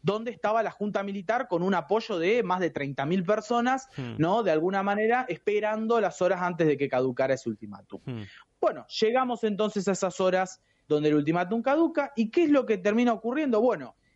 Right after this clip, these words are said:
Speaker 1: que de la potencial intervención que había,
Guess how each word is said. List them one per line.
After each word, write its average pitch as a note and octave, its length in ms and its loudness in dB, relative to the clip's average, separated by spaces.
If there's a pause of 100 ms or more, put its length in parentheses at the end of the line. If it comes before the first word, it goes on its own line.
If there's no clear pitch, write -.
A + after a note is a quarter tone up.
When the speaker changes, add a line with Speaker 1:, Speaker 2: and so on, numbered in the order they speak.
(260)
Speaker 1:
que B3 400 2
de F#3+ 320 2
la G#3+ 220 0
potencial A3+ 460 2
intervención B3+ 760 0
que B3 80 0
había, C4 460 2